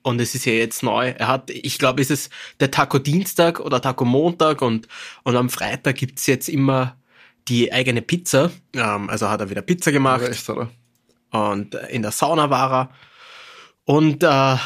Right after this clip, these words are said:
Speaker 1: dann hat er noch ein Video gepostet, wo er den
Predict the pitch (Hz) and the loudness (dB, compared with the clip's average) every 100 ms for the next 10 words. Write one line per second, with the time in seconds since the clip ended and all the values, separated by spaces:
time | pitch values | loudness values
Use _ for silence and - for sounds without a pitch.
0 | - - 127 170 156 135 139 127 139 151 | -6 -4 0 2 2 4 2 2 2 2
1 | 147 - 147 143 - 139 - - 123 135 | 2 2 2 2 2 0 0 -8 0 2
2 | 143 135 131 131 _ 135 127 123 123 | 4 2 2 -2 _ 4 4 2 -2